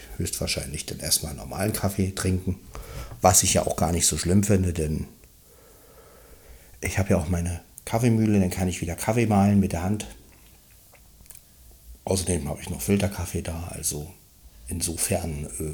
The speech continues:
gibt's so viele Möglichkeiten, um sich einen Kaffee zu machen. Da kann man gar nicht sagen, was ist die beste, die beste Möglichkeit. Das ist immer eine Geschmackssache. Ich meine, na klar, der beste Kaffee ist immer noch, wenn man ihn per Hand macht, also wenn man da sozusagen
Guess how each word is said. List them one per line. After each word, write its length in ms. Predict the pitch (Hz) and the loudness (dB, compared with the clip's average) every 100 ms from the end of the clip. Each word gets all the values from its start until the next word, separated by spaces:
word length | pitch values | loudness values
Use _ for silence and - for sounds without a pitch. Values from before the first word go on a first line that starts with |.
| - | -2
gibt's 420 | 87 - - - | -4 -2 0 0
so 300 | - 87 117 | 0 2 2
viele 240 | - 110 | 2 2
Möglichkeiten, 680 | 92 104 123 117 - 87 98 | 4 2 2 -4 -4 -2 -2
um 120 | - | -2
sich 220 | 85 85 92 | -2 -2 -4
einen 80 | |
Kaffee 320 | - 98 - - | -2 -2 0 0
zu 160 | - | -2
machen. 320 | 73 - 139 - - - - - - - - | -4 -8 -12 -14 -20 -20 -20 -20 -20 -16 -8
Da 100 | - | -2
kann 160 | 95 | 2
man 100 | 90 | 2
gar 140 | 87 82 | 2 0
nicht 140 | 82 | 0
sagen, 260 | - 98 82 | 2 2 2
was 140 | - | 0
ist 160 | 80 87 | -2 -4
die 60 | |
beste, 420 | 92 82 - 78 - - - - - - - - - - - - - - - - - | 0 2 2 -2 -8 -18 -20 -20 -20 -20 -20 -20 -20 -20 -18 -16 -16 -20 -20 -12 -6
die 60 | |
beste 480 | 82 82 - - - - - - - - | 0 2 2 -2 -4 -12 -20 -20 -6 2
Möglichkeit. 600 | 101 92 - 78 85 - - - - - | 2 2 -2 -2 -4 -6 -18 -20 -10 0
Das 180 | 87 | 4
ist 100 | 90 | 4
immer 120 | 90 90 | 2 0
eine 120 | 82 | -2
Geschmackssache. 600 | - 90 98 - 85 80 | -2 -2 0 0 -2 -4
Ich 120 | - | -4
meine, 220 | 82 80 | -4 -4
na 240 | 80 76 82 | -4 -4 -4
klar, 380 | - 92 76 - - | 0 0 -2 -8 -4
der 80 | 80 | 0
beste 320 | 87 - 92 | 4 4 4
Kaffee 300 | - - 92 | -2 -4 -4
ist 200 | - - | 0 0
immer 180 | 101 87 | 0 -2
noch, 240 | 85 - | -4 -4
wenn 100 | 78 | -6
man 120 | 78 | -4
ihn 120 | 82 82 | -6 -6
per 220 | 80 78 | -4 -2
Hand 280 | 92 - 120 | -2 0 0
macht, 240 | 120 - | -2 -2
also 200 | 82 82 | -4 -2
wenn 100 | 85 | -2
man 160 | 82 80 | -2 -4
da 120 | 82 | -4
sozusagen 680 | 85 78 87 80 80 82 | -4 -6 -4 -4 -4 -6